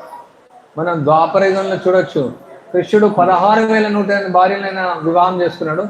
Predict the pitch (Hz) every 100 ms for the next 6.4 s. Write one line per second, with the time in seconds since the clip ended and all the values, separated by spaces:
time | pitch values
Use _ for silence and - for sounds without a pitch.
0 | - - _ 170 196 196 233 240 240 233
1 | 220 220 220 202 208 214 214 202 240 254
2 | 247 220 180 131 113 - _ - - -
3 | - - - 151 180 196 202 190 175 196
4 | 202 190 190 190 190 190 190 175 180 190
5 | 180 185 185 175 175 175 165 156 151 151
6 | 139 117 113 113